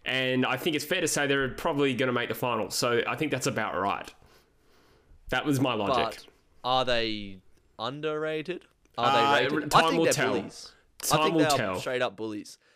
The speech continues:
Speaker 2: Like, they smash North, they smash Essendon, but then
Speaker 1: Yeah.
Speaker 2: Freo show 'em a bit of fight and they lose. Sydney show up and they lose. They scrape past Collingwood. They should have lost that game.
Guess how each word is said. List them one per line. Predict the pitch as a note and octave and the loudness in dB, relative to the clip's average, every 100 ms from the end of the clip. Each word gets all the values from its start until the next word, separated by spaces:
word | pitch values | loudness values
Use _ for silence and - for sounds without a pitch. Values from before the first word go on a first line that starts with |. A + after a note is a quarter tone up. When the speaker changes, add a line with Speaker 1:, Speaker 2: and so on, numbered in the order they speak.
| _ | _
Speaker 2:
Like, | B2+ B2+ | -2 2
they | C#3 | 0
smash | C3 - D3+ D3 C3+ B2 - | 0 -8 -8 -4 -4 -4 -6
North, | B2 A2+ A2+ - _ | -4 -4 -6 -12 _
they | - A#2+ | -6 -6
smash | - - C3+ A#2+ B2+ | -6 -6 -2 -2 -2
Essendon, | A#2 B2+ A#2+ G2+ G2 _ _ _ | -4 -6 -10 -10 -12 _ _ _
but | B2 | -2
then | B2+ | 0
Speaker 1:
Yeah. | G#2 | 2
Speaker 2:
Freo | C3 C3 C3 B2+ | 2 2 2 2
show | C3 | 0
'em | A#2 | -2
a | |
bit | A2 G#2+ | -6 -8
of | |
fight | A2+ G#2+ | -6 -6
and | A2 | -6
they | A2+ | -4
lose. | B2 G#2 F#2+ | -4 -4 -8
Sydney | - C3+ B2+ A#2 - | -8 -6 -8 -10 -8
show | B2 G#2 | -4 -4
up | G#2 A#2 | -4 -8
and | A2 | -8
they | A#2 | -4
lose. | B2 A2 F#2+ - _ _ _ | -2 -2 -6 -12 _ _ _
They | B2+ A#2+ | -6 -4
scrape | - - B2+ C3 B2 - | -8 -10 -2 -2 -2 -4
past | - B2 A2+ - | -4 -2 -4 -8
Collingwood. | A2+ A#2 A#2 G2+ G2 - _ _ | -10 -8 -8 -10 -12 -14 _ _
They | A2+ | -8
should | A#2 D#3 | -6 -6
have | A2 | -4
lost | G2+ - | -6 -6
that | G2 - | -12 -10
game. | G2+ G2+ A2+ | -12 -10 -14